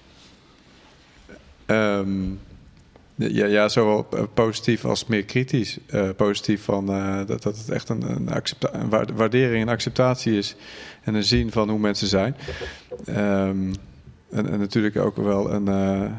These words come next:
een insteek die niet begint bij mijn huwelijk man-vrouw of bij, bij, eh, moeilijke teksten, maar bij iets wat je hele diepe zijn raakt. En da-, dat raakt mensen. Maar ook wel dat mensen zeggen: ja, die psalm gaat helemaal niet over homoseksualiteit. En,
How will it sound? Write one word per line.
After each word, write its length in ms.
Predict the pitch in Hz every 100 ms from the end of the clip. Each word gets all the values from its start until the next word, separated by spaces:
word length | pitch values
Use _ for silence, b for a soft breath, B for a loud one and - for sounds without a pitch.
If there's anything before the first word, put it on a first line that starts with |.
| 113
een 100 | 110
insteek 420 | 113 117 - 104
die 80 | 113
niet 140 | 113 113
begint 360 | - 123 110
bij 400 | 104 104 101 110
mijn 420 | 117 104 101 107 -
huwelijk 320 | 110 117 104
man-vrouw 500 | 113 104 - 110 104
of 140 | 101 -
bij, 300 | 104 98 135
bij, 320 | 110 101 98 104
eh, 40 |
moeilijke 300 | 101 110 101
teksten, 400 | - 113 - -
maar 240 | 101 95 95 B B B B B B B
bij 240 | - 98 104
iets 200 | 101 -
wat 220 | 98 -
je 80 | 101
hele 240 | 101 104
diepe 240 | 104 104
zijn 320 | 92 92 104 107
raakt. 440 | 120 151 - - -
En 160 | 131
da-, 120 | 101 -
dat 240 | 98 104
raakt 200 | 113 113
mensen. 500 | 117 120 135 156 147
Maar 160 | 127 98
ook 100 | 117
wel 100 | 110
dat 100 | 98
mensen 260 | 98 95 98
zeggen: 260 | 98 98
ja, 60 | 98
die 100 | 101
psalm 280 | 107 101 95
gaat 240 | 107 104
helemaal 200 | 101 98
niet 280 | 98 98 - B B B B B B
over 240 | - 98 95
homoseksualiteit. 880 | 92 - 95 95 92 87 92 92 98
En, 180 | 92